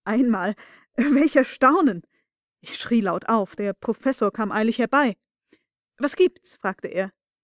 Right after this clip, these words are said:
„Dieser Kompass.“ „Nun?“ „Seine Nadel weist auf Süden und nicht auf Norden. Sehen Sie, die Pole verkehrt.“ „Verkehrt?“ Mein Oheim schaute, verglich und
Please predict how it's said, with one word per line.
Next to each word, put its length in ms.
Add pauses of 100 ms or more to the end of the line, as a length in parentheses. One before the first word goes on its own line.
(440)
„Dieser 320
Kompass.“ 680 (840)
„Nun?“ 340 (760)
„Seine 260
Nadel 380
weist 260
auf 120
Süden 500
und 200
nicht 240
auf 160
Norden. 400 (360)
Sehen 300
Sie, 240 (460)
die 80
Pole 460 (540)
verkehrt.“ 480 (800)
„Verkehrt?“ 680 (680)
Mein 300
Oheim 420
schaute, 720 (640)
verglich 720
und 220